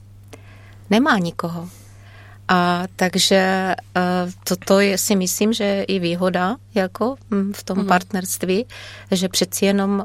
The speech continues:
Speaker 1: mám po boku někoho, s kým mohu vyjít do té společnosti.
Speaker 2: I tohle si měla na mysli, když se na obzoru objevil Karel, a o tom, jak se objevil, si budeme povídat, pokud
Speaker 1: <laughs>
Speaker 2: zvažujete, jestli s námi v Rozmaríně zůstat, tak tenhle příběh opravdu stojí za to. I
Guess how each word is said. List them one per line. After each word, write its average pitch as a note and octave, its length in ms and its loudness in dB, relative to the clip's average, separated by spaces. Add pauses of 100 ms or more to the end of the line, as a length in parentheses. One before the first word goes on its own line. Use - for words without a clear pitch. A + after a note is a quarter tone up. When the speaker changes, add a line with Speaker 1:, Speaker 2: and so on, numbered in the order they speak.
Speaker 1:
mám F3 480 0
po A3 140 2
boku F3+ 340 -2
někoho, F#3 500 -2
s - 100 -4
kým F#3+ 200 0
mohu F#3 300 0
vyjít F3+ 380 -2
do E3+ 180 -2
té F3 200 -2
společnosti. F3 960 -4 (440)
Speaker 2:
I F3+ 60 -8
tohle F3+ 240 0
si G3 160 0
měla G#3 220 2
na F3+ 80 0
mysli, F#3 320 0
když F3+ 180 0
se - 160 2 (220)
na F3+ 160 2
obzoru F#3 320 0
objevil F3 400 0
Karel, D#3+ 340 0
a D3 100 -4
o E3 80 -2
tom, E3 180 -2
jak D#3+ 100 -4
se F#3+ 120 0
objevil, E3+ 340 0
si F#3+ 120 -4
budeme F#3 260 2
povídat, F3 420 -4
pokud - 160 0
Speaker 1:
<laughs> F#3 260 0
Speaker 2:
zvažujete, G3+ 480 2
jestli F3 240 -4
s - 60 -6
námi F3 220 0
v E3+ 60 -4
Rozmaríně F#3 500 2
zůstat, F#3 300 -2
tak G3 140 -2
tenhle F#3+ 220 0
příběh F#3 320 -4
opravdu F3+ 360 -2
stojí F3+ 300 -6
za F#3 100 -2
to. F#3 140 -4 (420)
I A3 100 2